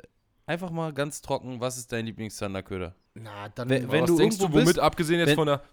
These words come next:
Speaker 3: nur, n-, nicht nur die letzte Saison oder, äh, die, wo wir vorher irgendwie nur mit Ze-, Zeck geangelt haben oder so,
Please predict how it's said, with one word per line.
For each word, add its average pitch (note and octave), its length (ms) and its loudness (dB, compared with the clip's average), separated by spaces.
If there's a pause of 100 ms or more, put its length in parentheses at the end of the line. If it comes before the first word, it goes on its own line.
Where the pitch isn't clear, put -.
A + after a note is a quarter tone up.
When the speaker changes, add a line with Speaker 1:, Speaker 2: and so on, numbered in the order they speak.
Speaker 3:
nur, D#3+ 220 2
n-, D3 220 -8
nicht E3 160 -2
nur F3+ 140 2
die D#3 80 -4
letzte D3+ 300 -4
Saison D3+ 320 -2
oder, A#2+ 720 -2
äh, A#2 80 -4
die, A2+ 240 -8
wo A#2 120 -2
wir A2+ 100 -2
vorher A2+ 260 0
irgendwie A2 260 -6
nur A#2 160 -6
mit G#2+ 160 -8
Ze-, - 220 -12
Zeck C#3 200 -6
geangelt B2 280 -4
haben B2+ 140 -4
oder A#2+ 100 -6
so, A#2+ 100 -8